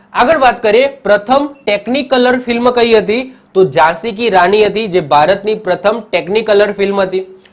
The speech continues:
આગળ વાત કરીએ પ્રથમ પ્રાયોજિત સિરિયલ કઈ હતી?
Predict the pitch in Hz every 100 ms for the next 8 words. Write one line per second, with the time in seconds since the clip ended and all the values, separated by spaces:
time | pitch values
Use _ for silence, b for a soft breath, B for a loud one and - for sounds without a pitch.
0 | b b - 226 302 262 240 226 240 262
1 | - 190 190 254 277 - 175 170 254 240
2 | 277 269 247 214 247 262 247 240 214 208
3 | 254